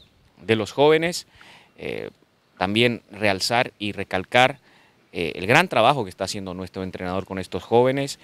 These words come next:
mirando permanentemente a todas nuestras categorías en el fútbol formativo, desde la categoría sub-once hasta la sub-diecinueve, la reserva y la categoría A que participa en la Asociación Cruceña de Fútbol. Eh, recientemente,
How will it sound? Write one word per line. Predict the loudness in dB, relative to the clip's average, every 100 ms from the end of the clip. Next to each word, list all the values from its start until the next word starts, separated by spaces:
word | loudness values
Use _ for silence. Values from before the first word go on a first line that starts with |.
| -20 -20 _ 0
mirando | 6 6 6 2
permanentemente | 0 0 2 2 0 0 0 -2 0
a | -2
todas | 0 2 4 4 2
nuestras | -6 -12 -10
categorías | -10 -6 -4 0 0 0
en | -6
el | -10
fútbol | -4 -4
formativo, | -4 -6 -4 2 4 4
desde | 2 -2 -2 -4
la | -4
categoría | -6 -2 -2 2 2 2 -2 _ -20 -20 -8
sub-once | -2 4 6 6 4 4
hasta | 2 0 0 0 -2 -6 -14 _
la | -8
sub-diecinueve, | -6 -4 -2 -2 0 4 6 6 4
la | 4 0
reserva | 0 -2 2 4 4 0 _ _ _ _
y | -4
la | -4
categoría | -4 -6 -4 -2 2 4 4
A |
que | 2 -8
participa | -8 -10 -8 -8 -8 -8
en |
la | -10
Asociación | -10 -10 -8 -6
Cruceña | -4 -2 -2 -4
de |
Fútbol. | 0 4 4 2 -8 -14 -16 -16 -10 -8 -6 -6 -8 -8 -6
Eh, | -2 6 6
recientemente, | 6 4 2 2 4 4 6 6 6 4 -2